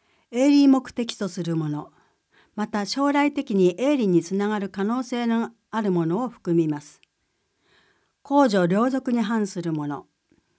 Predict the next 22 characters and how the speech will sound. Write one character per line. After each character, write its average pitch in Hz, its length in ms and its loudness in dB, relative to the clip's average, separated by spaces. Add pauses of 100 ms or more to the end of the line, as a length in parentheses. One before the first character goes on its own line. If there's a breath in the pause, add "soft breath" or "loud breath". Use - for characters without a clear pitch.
(920)
掲 285 180 2
載 269 320 0
が 254 160 0
編 247 260 -2
集 240 280 -2
上 220 340 -2
不 - 140 -20
適 302 260 -4
当 185 220 0
な 160 120 0
内 190 360 -2
容、 170 240 -2 (260 soft breath)
目 202 220 -4
的 240 260 -8
と 254 260 -4
認 180 240 -4
め 185 140 -2
ら 185 100 -4
れ 175 120 -4
る 160 100 -4
も 143 140 -6
の。 135 160 -16